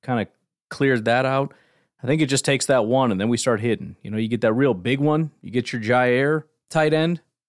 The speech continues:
and then you get some, some lesser, lesser talented Jaires.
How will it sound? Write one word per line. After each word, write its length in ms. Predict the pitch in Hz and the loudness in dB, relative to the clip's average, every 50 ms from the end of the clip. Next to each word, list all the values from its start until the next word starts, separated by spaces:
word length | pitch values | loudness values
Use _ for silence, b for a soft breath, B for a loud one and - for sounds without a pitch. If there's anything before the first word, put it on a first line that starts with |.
| _ _ - | _ _ -4
and 80 | 120 | -2
then 100 | 117 117 | 0 0
you 60 | 117 | 0
get 140 | 107 120 110 | 0 0 -2
some, 320 | - - 113 104 98 90 - | -2 -2 -2 -2 -2 -4 -4
some 200 | - - 110 101 | -6 -4 -4 -2
lesser, 460 | 101 104 101 - - 98 92 90 - _ _ _ _ _ _ _ _ _ _ _ | -2 -2 -2 -2 -4 -6 -6 -6 -8 _ _ _ _ _ _ _ _ _ _ _
lesser 300 | - 101 101 - - 107 | -8 -6 -6 -4 -4 -6
talented 460 | 92 - 110 101 95 90 87 - 92 87 | -6 -4 -4 -4 -4 -4 -4 -6 -8 -6
Jaires. 560 | 92 92 90 90 90 90 87 90 95 - | -6 -4 -4 -4 -4 -4 -6 -8 -10 -12